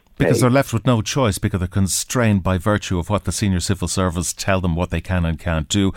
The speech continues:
Speaker 1: because there's only a certain amount of money available for them.
Speaker 2: Be-, be-, because two things, I think. One, they're in coalition with Fianna Fáil, Fine Gael, who represent the interests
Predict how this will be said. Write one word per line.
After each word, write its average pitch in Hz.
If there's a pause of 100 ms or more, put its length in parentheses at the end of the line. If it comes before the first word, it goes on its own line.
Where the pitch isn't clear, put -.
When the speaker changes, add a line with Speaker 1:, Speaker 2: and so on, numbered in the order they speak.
(180)
Speaker 1:
because -
there's 120
only 107
a 104
certain 95
amount 92
of 101
money 98
available 101
for 190
them. - (640)
Speaker 2:
Be-, -
be-, - (300)
because 160 (380)
two 151
things, 92
I 80
think. - (180)
One, 143
they're 117
in 127
coalition 101
with 92 (360)
Fianna 113
Fáil, 98
Fine 90
Gael, 87
who 92
represent 92
the 90
interests 76